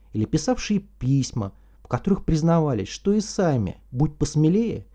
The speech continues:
взялись бы за оружие и расправились с теми, кто создает много шума.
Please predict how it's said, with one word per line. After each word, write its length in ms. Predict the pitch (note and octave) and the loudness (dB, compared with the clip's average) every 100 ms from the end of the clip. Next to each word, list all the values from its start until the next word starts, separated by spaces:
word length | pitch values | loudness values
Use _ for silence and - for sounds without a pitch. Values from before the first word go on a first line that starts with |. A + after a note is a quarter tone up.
| _ _ _ | _ _ _
взялись 380 | A#2+ D#3 E3+ A2 | 0 4 4 2
бы 100 | A2+ | 0
за 220 | G#2+ A#2+ | 0 2
оружие 500 | E3 A#3+ G3+ G2+ E2+ - - - | 2 2 0 -4 -6 -12 -20 -4
и 80 | G3 | 0
расправились 880 | A#3 A#3 - - A2+ F3+ F#2 - - _ _ - | 0 0 -4 0 0 0 -4 -12 -20 _ _ -20
с 100 | - | -4
теми, 280 | - A#3 G3 | 2 4 2
кто 180 | - | 0
создает 480 | B2 A#2 G#2+ G#2+ F#3 - - | -6 -4 -2 -2 -4 -10 -8
много 320 | G#2 A2 G2+ | -2 0 -2
шума. 360 | - - - | -8 -14 -20